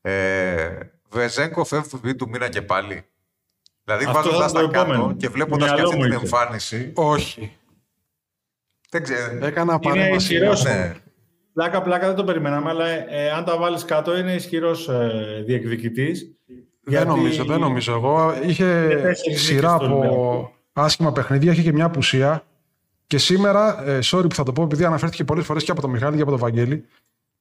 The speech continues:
Speaker 3: και μάλλον και δεν αναφέρθηκε ολόκληρο ως θέμα όπως είναι, ο Βεζέγκοφ, ε, είχε είκοσι τρεις πόντους με εννιά rebound μέχρι το τριάντα. Στην τέταρτη περίοδο μπήκε στα τελευταία εξήντα εβδομήντα δευτερόλεπτα να ξαναπαίξει.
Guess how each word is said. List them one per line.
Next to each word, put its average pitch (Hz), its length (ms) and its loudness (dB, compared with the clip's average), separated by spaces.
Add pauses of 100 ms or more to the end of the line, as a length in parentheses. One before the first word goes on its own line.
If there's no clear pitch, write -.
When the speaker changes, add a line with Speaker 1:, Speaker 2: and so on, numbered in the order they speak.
(220)
Speaker 3:
και 131 560 0 (400)
μάλλον 160 220 0
και 156 120 -2
δεν 165 140 2
αναφέρθηκε 156 420 0
ολόκληρο 131 800 2 (260)
ως 127 200 -2
θέμα 127 600 -2 (180)
όπως 120 300 -2
είναι, 143 260 0 (460)
ο 147 120 -2
Βεζέγκοφ, 160 400 0 (240)
ε, 170 180 0 (300)
είχε 156 200 -4
είκοσι 151 200 -2
τρεις 160 180 -2
πόντους 151 240 0
με 123 60 2
εννιά 131 340 0
rebound 120 260 2 (960)
μέχρι 170 260 2
το 170 100 0
τριάντα. 135 640 2
Στην 135 220 -2
τέταρτη 151 360 2
περίοδο 139 640 2
μπήκε 151 340 2
στα 160 140 0
τελευταία 143 360 0
εξήντα 185 200 2
εβδομήντα 165 300 4
δευτερόλεπτα 165 380 2
να 123 60 0
ξαναπαίξει. 117 580 -4